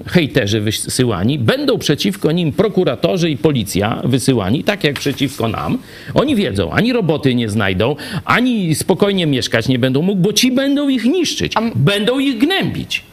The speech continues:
Speaker 2: To może to jest tak, że na przykład jak ksiądz profesor Andrzej Kobyliński to mówi też,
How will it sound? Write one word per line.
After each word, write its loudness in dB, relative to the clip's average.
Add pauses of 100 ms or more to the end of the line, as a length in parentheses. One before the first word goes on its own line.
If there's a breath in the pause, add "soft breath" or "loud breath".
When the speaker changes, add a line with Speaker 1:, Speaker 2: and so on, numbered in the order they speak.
(180)
Speaker 2:
To -4
może 0
to -2
jest -4
tak, -2
że -2
na -2
przykład -6
jak -4
ksiądz -4
profesor -4
Andrzej -4
Kobyliński -4
to -4
mówi -2
też, -4